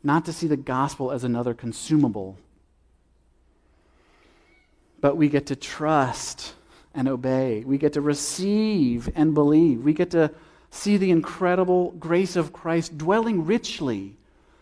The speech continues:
It's gonna uncover some hard and difficult stuff in our hearts. And there's grace for that. That's how the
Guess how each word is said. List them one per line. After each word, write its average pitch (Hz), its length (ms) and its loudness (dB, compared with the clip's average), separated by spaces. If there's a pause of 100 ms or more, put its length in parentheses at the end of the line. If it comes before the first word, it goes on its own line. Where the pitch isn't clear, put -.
(560)
It's 196 140 -6
gonna 240 220 0
uncover 220 460 0
some 185 440 -2 (300)
hard 185 640 2
and 143 300 2
difficult 180 560 0
stuff - 880 -12
in 208 100 -2
our 147 140 2
hearts. 117 680 -6 (1600)
And 185 180 -8
there's 185 220 -4
grace 233 420 -6
for 143 200 -12
that. 92 320 -8
That's 165 240 -6
how 208 80 0
the 180 220 2